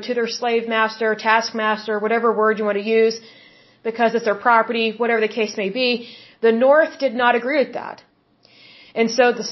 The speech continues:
South was having a very hard time of keeping up with, uh, with production because their slaves were escaping and going to the North. And, you know, you have to remember that the, the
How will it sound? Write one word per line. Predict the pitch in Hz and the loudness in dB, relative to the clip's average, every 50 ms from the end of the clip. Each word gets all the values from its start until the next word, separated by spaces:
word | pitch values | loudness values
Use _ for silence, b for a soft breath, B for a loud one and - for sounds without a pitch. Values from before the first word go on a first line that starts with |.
| - 294 | 2 4
South | 320 320 285 262 240 254 | 6 6 6 4 2 0
was | 247 226 240 | -4 -4 -2
having | 247 247 233 240 240 | -2 -2 0 0 -2
a | 226 196 233 240 | -2 0 0 2
very | 247 269 269 | 2 2 2
hard | 262 254 240 240 - | 0 0 -2 -2 -6
time | - 254 247 240 208 196 190 202 208 - - _ _ _ _ _ _ _ _ _ _ _ _ _ - 208 | -6 -2 0 2 2 2 0 -2 -4 -12 -18 _ _ _ _ _ _ _ _ _ _ _ _ _ -4 -2
of | 208 208 | -2 -2
keeping | - - 269 277 269 285 254 269 | -2 -2 -2 0 2 2 2 2
up | 254 254 | 2 2
with, | 262 233 240 - - - | 0 -2 -4 -6 -16 -12
uh, | - 233 226 208 208 202 208 208 202 196 196 | -6 -2 0 2 2 2 2 0 0 0 0
with | 240 240 240 - | 0 0 0 -2
production | - 220 196 - 277 285 285 285 - - 208 175 170 202 240 - B B B B B B B B B | -6 -6 -2 2 2 2 2 2 -2 -6 -6 -6 -6 -8 -10 -14 B B B B B B B B B
because | 226 220 226 240 247 247 247 240 226 233 | -4 -2 0 2 4 4 4 4 2 0
their | 240 233 226 226 | 0 0 0 -2
slaves | - - - 269 294 294 277 254 240 233 233 - 208 | -4 -4 0 4 6 8 8 8 6 2 -2 -4 -8
were | 208 220 233 233 233 226 220 214 208 202 - - | -6 -4 -2 0 0 0 0 0 -2 -4 -6 -6
escaping | 214 208 - - - - 247 254 254 254 254 262 240 | -10 -10 -10 -8 -4 -2 -2 -2 -2 -4 -4 -4 -2
and | 226 220 208 | -2 -2 -2
going | 214 214 214 214 214 214 214 - - | 0 0 0 0 -2 -4 -6 -8 -8
to | 226 220 | -8 -4
the | 208 220 | -4 -2
North. | 226 294 359 294 - - - - _ _ _ _ _ b b b b b b b b b b b b b b - | 0 0 0 -2 -2 -4 -10 -18 _ _ _ _ _ b b b b b b b b b b b b b b 0
And, | 233 233 233 226 226 220 220 226 208 - - | 2 4 4 4 4 2 0 -2 -6 -10 -6
you | - 247 240 | -4 -2 0
know, | 233 233 226 226 | 2 2 2 2
you | 233 269 | 2 2
have | 277 269 | 0 2
to | 269 240 226 | 0 0 0
remember | 269 349 370 311 285 262 247 - 214 240 233 | 0 0 2 4 4 6 4 4 2 2 2
that | 226 220 226 - - - _ - 214 196 220 | 2 2 2 -2 -4 -12 _ -18 -12 -10 -6
the, | 240 233 226 226 190 | -6 -4 -4 -6 -4
the | 190 240 | -4 -4